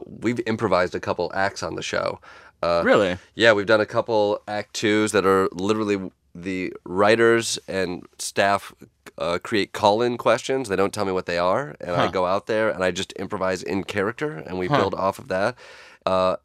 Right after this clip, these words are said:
Speaker 1: as a mindset as well, like, uh, use improv as a way to, to brainstorm and build off of stuff. I've heard a lot of people from the improv community, people I've worked with in the past, uh, which is a great way to build quickly.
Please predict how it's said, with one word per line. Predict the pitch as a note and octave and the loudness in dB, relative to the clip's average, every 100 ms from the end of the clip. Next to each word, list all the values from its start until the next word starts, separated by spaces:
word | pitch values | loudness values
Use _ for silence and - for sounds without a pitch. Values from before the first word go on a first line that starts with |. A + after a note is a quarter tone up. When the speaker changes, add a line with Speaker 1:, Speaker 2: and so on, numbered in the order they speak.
| - | -2
Speaker 1:
as | G#2 | 0
a | G#2 | 0
mindset | G2 G2+ A#2 B2 A#2 A2+ | 2 4 4 4 4 4
as | G2 E2+ | 0 -4
well, | F2 G2 G#2 G#2 | 0 2 4 2
like, | F2+ F2 - | 0 -4 -10
uh, | - F2 E2+ D2 _ _ _ _ - - | -8 -4 -4 -8 _ _ _ _ -14 -8
use | F#2+ G#2+ | -4 -2
improv | F#2 G2+ - G2 F#2 F2 | -2 -4 0 4 4 2
as | F2 E2+ | -2 -6
a | |
way | E2+ F2 | -4 -4
to, | E2+ - E2+ E2 _ | -4 -6 -8 -10 _
to | - | -12
brainstorm | F2+ D2+ - G2 F#2+ G2 F2 | -12 -8 -2 0 0 -4 -4
and | D#2+ | -4
build | E2+ | -4
off | F2+ F#2 | -4 -4
of | F#2 | -8
stuff. | - G2 | -4 -4
I've | G2 E2+ | -4 -4
heard | G2 | -2
a | F2 | -2
lot | E2+ F2 | -2 -4
of | |
people | - F#2+ F2+ | -6 -12 -6
from | - F2 | -4 -2
the | F2 | -2
improv | E2 F#2+ E2 | 0 0 0
community, | - E2+ G2+ G2 | -4 -4 -2 -2
people | G2 F#2 | -6 -8
I've | F2 E2+ | -10 -6
worked | F#2 F2 | -8 -8
with | F2 | -10
in | F2+ | -10
the | |
past, | F#2 F#2+ F2+ F#2 - - - - - - | -4 0 0 -2 -8 -20 -20 -20 -10 0
uh, | E2 E2+ D#2 | 2 2 0
which | - - | -4 -6
is | F2+ | -4
a | F2+ D#2+ _ | -6 -8 _
great | - F#2 G2+ D#2 | -6 0 0 0
way | F#2 F2+ | -2 -2
to | E2 F#2+ E2 | -4 -8 -8
build | D#2 D#2 G2 F#2 F2 - | -12 -4 0 0 -2 -6
quickly. | - G2+ B2 C3 | -6 -6 -4 -6